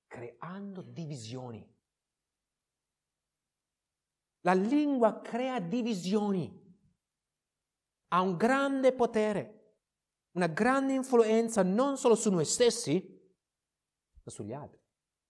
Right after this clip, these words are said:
Giacomo esorta ad avere autocontrollo nel parlare. E attraverso queste due illustrazioni ha evidenziato quanto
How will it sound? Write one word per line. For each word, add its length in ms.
Giacomo 320
esorta 520
ad 100
avere 220
autocontrollo 1120
nel 160
parlare. 540
E 60
attraverso 500
queste 280
due 180
illustrazioni 720
ha 100
evidenziato 960
quanto 560